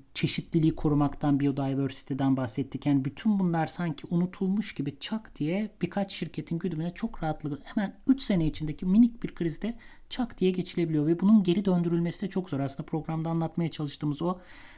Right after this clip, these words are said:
bir kez bu kararlar verilince, "Aa, olmadı, geri dönelim." diyemiyorsun. Çünkü geri dönülecek bir yer kalmıyor. Çünkü yerli üretici tasfiye olmuş oluyor o sırada.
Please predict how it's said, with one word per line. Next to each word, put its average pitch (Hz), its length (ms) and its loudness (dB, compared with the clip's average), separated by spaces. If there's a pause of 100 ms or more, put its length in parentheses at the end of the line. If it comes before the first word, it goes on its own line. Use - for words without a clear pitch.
(180)
bir 233 200 6
kez 175 220 4
bu 165 80 -2
kararlar 160 540 0
verilince, 170 500 4
"Aa, 170 340 0 (140)
olmadı, 175 400 4
geri 165 320 2
dönelim." 156 440 2
diyemiyorsun. 170 460 0
Çünkü 160 240 0
geri 151 280 0
dönülecek 151 520 0
bir 143 80 0
yer 147 240 0
kalmıyor. 139 340 -4
Çünkü - 240 -4
yerli 143 200 0
üretici 131 440 -6
tasfiye 151 400 -4
olmuş 120 220 -6
oluyor 120 180 -8
o - 20 -8
sırada. 123 300 -14